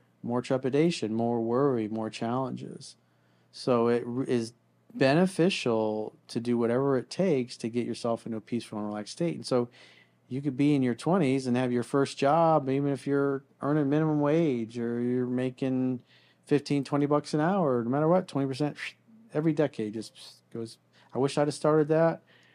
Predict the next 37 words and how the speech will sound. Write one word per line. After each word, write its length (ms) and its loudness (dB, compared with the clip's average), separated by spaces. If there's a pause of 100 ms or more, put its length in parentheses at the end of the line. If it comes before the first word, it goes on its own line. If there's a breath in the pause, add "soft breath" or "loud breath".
(260 soft breath)
when 800 -2
I, 220 -2 (140)
you 120 -6
know, 80 -4
somebody 240 -4
taught 220 0
me 100 0
that 160 0
when 80 -2
I 60 0
was 140 -2
young, 560 0
because 800 -8
I'd 220 -10 (140)
be 80 0
<laughs> 60 -4
a 40 -2
lot 180 2
more 200 0
successful, 500 -4
have 120 0
a 40 -6
lot 220 -2
more 160 -2
wealth 320 0 (760 soft breath)
than 220 -4
I 80 -6
do 180 -4
now. 420 -4
But 240 -6 (600 soft breath)
it's, 380 -6 (200)
that's, 380 -4
you 100 -6
gotta 140 4
pay 160 2
yourself 360 2
first. 460 -4